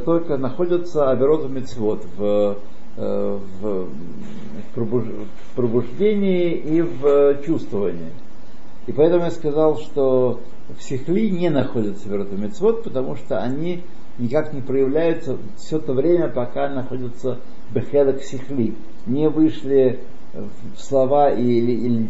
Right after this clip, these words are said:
поступки. Амнам гамаалот,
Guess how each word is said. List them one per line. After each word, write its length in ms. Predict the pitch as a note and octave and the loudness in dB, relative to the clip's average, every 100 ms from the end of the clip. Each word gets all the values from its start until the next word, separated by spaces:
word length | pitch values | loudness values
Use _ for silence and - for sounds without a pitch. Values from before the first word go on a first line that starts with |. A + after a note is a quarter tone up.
| - | 0
поступки. 580 | B2 - B2+ - - - - - - - - - - - - - - - | 0 0 0 0 -2 -4 -4 -4 -4 -4 -4 -4 -4 -4 -4 -4 -4 -2
Амнам 380 | A2 C#3 E3 E3 | 0 2 4 4
гамаалот, 920 | C#3+ D3 C#3 C#3+ G#3+ C4+ F#3+ - | 2 4 6 8 12 12 12 6